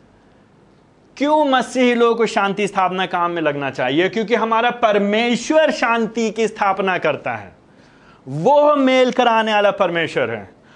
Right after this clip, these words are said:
क्यों मसीही लोगों को कीमत चुकाने के लिए तैयार रहना चाहिए शांति स्थापना के लिए? क्योंकि हमारे परमेश्वर ने कीमत चुकाई है, उसने अपने पुत्र को दे दिया संसार के लिए, यीशु मसीह ने अपनी जान को दे दिया,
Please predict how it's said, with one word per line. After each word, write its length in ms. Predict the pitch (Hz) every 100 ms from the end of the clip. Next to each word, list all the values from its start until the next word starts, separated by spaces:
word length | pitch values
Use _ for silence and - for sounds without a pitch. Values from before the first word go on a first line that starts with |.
| - - _
क्यों 240 | - 320 330
मसीही 420 | 320 277 285 269
लोगों 300 | 262 254 247
को 120 | 247
कीमत 360 | 240 240 233 240
चुकाने 260 | 233 226
के 60 | 220
लिए 100 | 214
तैयार 400 | 208 208 202 202
रहना 300 | 196 185 180
चाहिए 680 | 170 175 147 143 131 107 -
शांति 380 | - 185 185 190
स्थापना 420 | - 165 156 160
के 180 | 147 143
लिए? 240 | 131 123 113 - - -
क्योंकि 160 | 247
हमारे 500 | 254 233 233 262 285
परमेश्वर 600 | 226 240 226 220 320 330
ने 180 | 302 277
कीमत 380 | 269 254 240 233
चुकाई 420 | 233 190 190 165
है, 120 | 151
उसने 200 | 180 262
अपने 260 | 254 262 277
पुत्र 480 | 277 294 294 285 311
को 180 | 285
दे 240 | 254 247 233
दिया 180 | 226 214
संसार 540 | 220 190 180 175 170
के 100 | 180
लिए, 240 | 180 175 - - -
यीशु 260 | 233 240 277
मसीह 240 | 269 269
ने 60 | 269
अपनी 260 | 247 254
जान 580 | 165 190 214 285 302 269
को 140 | 262
दे 220 | 185 180 156
दिया, 320 | 131 120